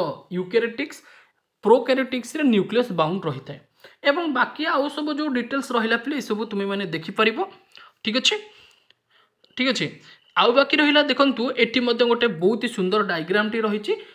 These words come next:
କ'ଣ କ'ଣ ସିମିଲାରିଟି ଅଛି ଏବଂ କ'ଣ କ'ଣ ଡିଫରେନ୍ସ ଅଛି, ଏଥିରେ ସାଇଜ୍ କେତେ ରହିଛି ୟୁକାରିଓଟିକ୍ସରେ, ପ୍ରୋକାରିଓଟିକ୍ସରେ କେତେ ସାଇଟ୍ର, ସାଇଜ୍ ରହିଛି, ଡି-, ଡିଟେଲ୍ସ ପିଲେ ସେୟାର କରାଯାଇଛି।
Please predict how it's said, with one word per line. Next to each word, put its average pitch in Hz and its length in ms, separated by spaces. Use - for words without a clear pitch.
କ'ଣ 208 220
କ'ଣ 233 220
ସିମିଲାରିଟି 233 760
ଅଛି 254 200
ଏବଂ 220 220
କ'ଣ 208 260
କ'ଣ 214 140
ଡିଫରେନ୍ସ 220 500
ଅଛି, 233 240
ଏଥିରେ 220 340
ସାଇଜ୍ 208 420
କେତେ 233 240
ରହିଛି 226 300
ୟୁକାରିଓଟିକ୍ସରେ, 220 800
ପ୍ରୋକାରିଓଟିକ୍ସରେ 226 800
କେତେ 214 220
ସାଇଟ୍ର, 214 600
ସାଇଜ୍ 202 340
ରହିଛି, 226 220
ଡି-, 175 300
ଡିଟେଲ୍ସ 226 440
ପିଲେ 269 180
ସେୟାର 160 240
କରାଯାଇଛି। 139 460